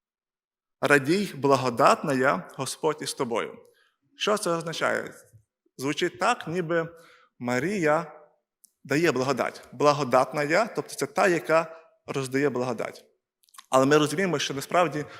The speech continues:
благодать може давати тільки Бог. Людина не може бути джерелом або носієм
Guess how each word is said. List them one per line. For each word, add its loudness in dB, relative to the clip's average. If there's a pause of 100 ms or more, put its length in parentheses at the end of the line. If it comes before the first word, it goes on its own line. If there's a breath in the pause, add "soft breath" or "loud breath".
(140 loud breath)
благодать 2
може -2
давати 0
тільки -6 (500)
Бог. -2 (1120 loud breath)
Людина 0
не 0
може 2
бути -2 (380)
джерелом 2
або 0
носієм -4